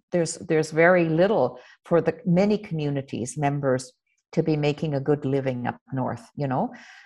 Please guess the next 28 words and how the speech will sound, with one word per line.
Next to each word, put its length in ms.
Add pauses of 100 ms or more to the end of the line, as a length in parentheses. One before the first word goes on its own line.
and, 300
and 180
for 200
them 420
to, 240
to 120
have 300
only 260
that 180
one 340
carrot 500
dangled 460
in 120
front 300
of 160
them, 260 (200)
which 200
is 140
either 280
resource 500
dis-, 260 (100)
uh, 60 (200)
you 120
know, 80
resource, 640
uh, 220 (100)
extraction 720
or 320